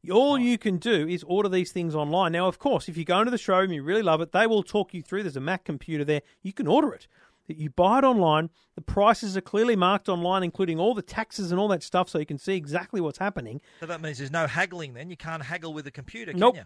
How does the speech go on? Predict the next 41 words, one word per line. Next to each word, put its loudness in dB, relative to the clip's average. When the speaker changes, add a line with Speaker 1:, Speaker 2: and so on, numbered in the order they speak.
Speaker 1:
not 2
at 2
all. 4
There's -4
no 2
trade-in. 4
There's -6
no 4
haggle. 2
You -6
just -6
order 8
it 0
and, -2
Speaker 2:
Right. -8
Speaker 1:
and -2
wait 2
for -6
it -6
to -12
be -2
built, 2
and -6
you -8
get -6
tracking 0
Speaker 2:
How -2
long -4
will -2
Speaker 1:
details. -4
Speaker 2:
that -4
take, -14
mate? -20
How -4
Speaker 1:
Months. 4
Speaker 2:
long -12
between -14
order -8
to -20
build? -12
Speaker 1:
Months. 0